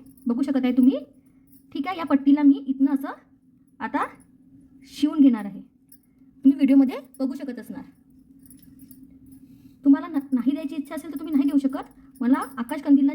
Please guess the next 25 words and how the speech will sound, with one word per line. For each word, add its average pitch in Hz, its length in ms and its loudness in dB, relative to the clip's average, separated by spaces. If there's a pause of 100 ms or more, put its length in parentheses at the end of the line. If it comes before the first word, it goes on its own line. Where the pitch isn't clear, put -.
छान 277 180 -2
लुक 285 340 -6
आणण्यासाठी 269 480 -2 (480)
ही 285 200 -4
एक 294 120 -4
अशी 285 180 2
मी 285 180 4 (680)
पट्टी 277 200 -4
देत 262 220 0
आहे 226 180 0 (420)
आणि 262 100 -8
त्या 277 100 -8
पट्टीला 277 320 0
मी 285 160 4 (340)
शिवून 302 280 -8
घेत 262 200 0
आहे. - 400 -16 (680)
मजबूत 254 320 2
करण्यासाठी 247 460 0
मी 285 100 4
त्या 269 100 -2
पट्टीला 254 300 -2
असं 254 200 -6 (280)
छान 269 220 -6
असं 269 180 0